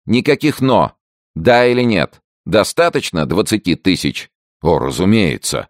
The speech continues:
"Отлично. Гораздо удобнее оплачивать экстренные издержки. Переговорите о них с Кольбером. Теперь перейдём к главному". "Но, Ваше Величество, я уже говорил вам, что вы собираетесь отдохнуть,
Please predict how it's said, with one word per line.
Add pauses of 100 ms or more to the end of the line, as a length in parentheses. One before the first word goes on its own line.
(260)
"Отлично. (520)
Гораздо
удобнее
оплачивать
экстренные
издержки. (360)
Переговорите
о
них
с
Кольбером. (220)
Теперь
перейдём
к
главному". (260)
"Но,
Ваше
Величество,
я
уже
говорил
вам,
что
вы
собираетесь
отдохнуть,